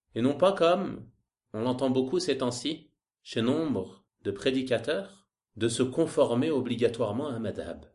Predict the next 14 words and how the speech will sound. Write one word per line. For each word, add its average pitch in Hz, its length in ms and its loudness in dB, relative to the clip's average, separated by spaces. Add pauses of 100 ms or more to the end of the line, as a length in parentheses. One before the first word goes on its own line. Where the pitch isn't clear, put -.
(380)
à 104 40 -8
une 98 80 -2
école 113 260 0
de 104 80 -2
jurisprudence, - 880 -8 (520)
ou 98 40 -10
bien 104 160 0
le 104 100 2
madhab 95 360 -2
maliki, 110 640 -6 (180)
ou 101 60 -14
bien 101 160 -4
le 101 60 -4
madhab 92 340 -6